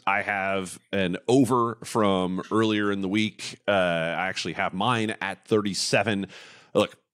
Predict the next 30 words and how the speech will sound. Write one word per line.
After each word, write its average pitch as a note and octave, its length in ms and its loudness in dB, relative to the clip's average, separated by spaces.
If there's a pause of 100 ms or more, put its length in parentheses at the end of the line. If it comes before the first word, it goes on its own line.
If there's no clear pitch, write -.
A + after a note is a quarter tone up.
(600)
Tyler D#3 280 4
Huntley, B2+ 640 0 (600)
Brad, A2 400 4
is A2+ 480 -2
not B2 380 0
the A2 160 -2
greatest B2 480 0
quarterback G2+ 560 0
that A2+ 180 0
we've G#2 240 -2
ever G#2+ 180 -2
seen. G2+ 300 -4
However, A2+ 380 0
among C3+ 240 -2
backup D#3 420 0
quarterbacks, A#2+ 640 0 (320)
he's F#3 280 0
just - 440 2
fine. D#2+ 500 -2 (340)
He C3 80 0
does C3 280 4
have C3 200 2
a B2 40 -6
propensity B2+ 600 -2
for B2+ 640 -2
some C#3 200 -4
turnovers. F3 640 -2 (360)
He D#3+ 200 2
also B2+ 640 2
can A#2+ 340 -4